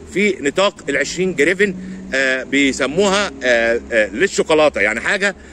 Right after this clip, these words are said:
دي الشوكولاتة بتاعتك. بتشتري برضو أجهزة كهربائية أو أي حاجة، لو قلت للبايع مفيش تخفيض، يقول لك: "إيه، عشرين جريفن شوكولاتة؟" آه، والله العظيم زي ما أكلمكم كده. فالناس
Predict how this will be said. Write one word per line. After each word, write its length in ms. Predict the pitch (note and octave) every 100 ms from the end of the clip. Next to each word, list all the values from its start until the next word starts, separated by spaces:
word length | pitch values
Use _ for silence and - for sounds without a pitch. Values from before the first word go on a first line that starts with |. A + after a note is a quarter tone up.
| - -
دي 160 | F#3+ F3+
الشوكولاتة 460 | - C#3 D#3+ F3
بتاعتك. 420 | - D3+ B2+ - - - - - -
بتشتري 440 | C3+ D#3 A3+ A3
برضو 380 | F#3+ G#3 D3 G#2+
أجهزة 340 | C3+ B2+ F#3 F#3
كهربائية 640 | E3 D3+ D3 E3 D#3 G#2 E2
أو 140 | C#3 E3+
أي 180 | G3
حاجة، 340 | E3 F#3+ G3 G3 - -
لو 160 | B2+ F#3
قلت 300 | F3 G#3 E3
للبايع 420 | D3 C#3 F3+ E3 - A#2
مفيش 360 | A2+ F#3 -
تخفيض، 420 | - - E3 A3+ - - - -
يقول 220 | B2 F3 F#3
لك: 180 | E3+
"إيه، 160 | D#3 E3+
عشرين 340 | C3+ - E3+
جريفن 400 | C3+ D#3 F3 F3+ D#3+ - - -
شوكولاتة؟" 540 | E3+ D#3+ D3 C3+ E2 - -
آه، 120 | F#3
والله 200 | A#3+ G3+
العظيم 240 | G#3+ F3+ E3
زي 120 | F#3
ما 80 | D#3+
أكلمكم 440 | C3+ C3+ D#3+ G#2+
كده. 240 | A2 G#2+ - - - - D3
فالناس 1080 | F3+ - C#3+ C#3+ C3+ C3+ E3+ G#3+ - -